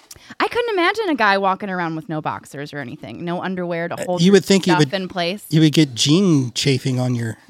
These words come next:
Speaker 2: little man down there, and
Speaker 1: Oh my God.
Speaker 2: and it would hurt
Speaker 1: <laughs>
Speaker 2: every time you. They have to be really tight. They can't be baggy 'cause then you
Speaker 1: Just
Speaker 2: just chafe your shit up.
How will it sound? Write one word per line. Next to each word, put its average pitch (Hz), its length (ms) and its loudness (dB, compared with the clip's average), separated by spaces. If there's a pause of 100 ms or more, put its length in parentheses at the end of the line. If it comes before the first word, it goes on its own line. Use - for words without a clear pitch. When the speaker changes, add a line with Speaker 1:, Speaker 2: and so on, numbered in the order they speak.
(100)
Speaker 2:
little 139 180 2
man 135 300 0
down 117 220 -6
there, 120 180 -6
and 110 200 -6 (200)
Speaker 1:
Oh - 60 -14
my 165 260 -10
God. 123 400 -18 (160)
Speaker 2:
and 139 100 -2
it 131 60 -2
would 135 140 2
hurt 156 260 4 (240)
Speaker 1:
<laughs> - 160 -8
Speaker 2:
every 147 200 0
time 139 340 -4
you. 123 80 -8 (600)
They 170 100 6
have 185 120 6
to 180 60 -2
be 151 140 4
really 151 240 6
tight. 139 320 0
They 123 80 -6
can't 147 200 0
be 131 100 -2
baggy 120 360 -2
'cause 123 300 -10
then 135 120 -2
you 131 120 0
Speaker 1:
Just 120 160 -4
Speaker 2:
just - 20 -4
chafe 127 220 0
your 131 40 -8
shit 143 220 0
up. 117 100 -12